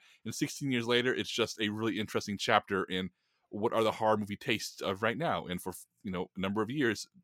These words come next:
Saw was leading the pack until Paranormal Activity, you know, stole its thunder and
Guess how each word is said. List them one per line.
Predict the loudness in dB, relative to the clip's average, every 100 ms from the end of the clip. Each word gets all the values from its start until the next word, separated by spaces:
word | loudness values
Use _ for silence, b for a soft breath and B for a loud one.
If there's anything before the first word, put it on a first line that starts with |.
| -16
Saw | -8 -4 -2
was | -2 -2
leading | -4 -4
the | -4
pack | 0 0 0 -6
until | -4 -2 -2
Paranormal | -2 0 0
Activity, | 0 0 -2 -2 b b b _
you | -10
know, | -8
stole | -4 -2 -2
its |
thunder | -2 -2 -2
and | -4 -6